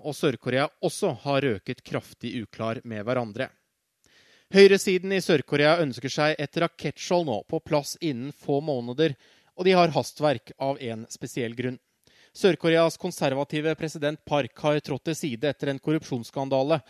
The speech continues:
og i løpet av noen måneder nå må Sør-Korea holde nyvalg.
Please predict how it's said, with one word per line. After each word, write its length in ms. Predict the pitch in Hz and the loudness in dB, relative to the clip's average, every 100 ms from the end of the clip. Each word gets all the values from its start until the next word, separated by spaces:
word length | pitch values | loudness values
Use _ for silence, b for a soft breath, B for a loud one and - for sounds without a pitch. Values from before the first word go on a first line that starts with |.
| b b b b | b b b b
og 80 | 196 | 6
i 80 | |
løpet 220 | 165 - 160 | 6 4 2
av 80 | 165 | 2
noen 240 | 165 170 | 0 0
måneder 400 | 170 131 110 147 | 0 0 -2 0
nå 140 | 160 156 | 2 2
må 140 | 143 139 143 | 2 0 0
Sør-Korea 480 | 151 110 113 107 110 | -2 -2 -4 -4 -4
holde 320 | 151 120 101 113 | -4 -6 -4 -6
nyvalg. 480 | 131 120 101 120 120 | -6 -8 -4 -4 -4